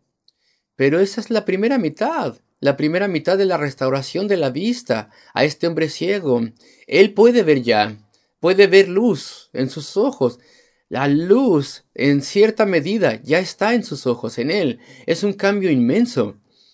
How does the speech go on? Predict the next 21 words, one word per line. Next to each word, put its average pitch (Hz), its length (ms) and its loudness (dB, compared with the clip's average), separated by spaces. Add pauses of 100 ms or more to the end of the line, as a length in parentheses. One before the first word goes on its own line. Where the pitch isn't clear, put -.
(240)
El 120 220 0
hombre 147 640 2 (320)
que 123 140 2
le 131 100 4
hizo 139 300 -2
esto 127 520 -4 (480)
tiene 160 320 0
que 165 120 -4
ser 147 320 2
notable, 139 800 -2 (240)
tiene 139 260 2
que 135 80 -8
ser 120 260 -2
divino. 117 600 -2 (800)
Ya 143 380 0
no, 196 280 0
eh, 185 160 2
tiene 170 320 -2
renuencia 127 1080 -2 (460)
ni 123 240 0
indiferencia. 117 1120 -2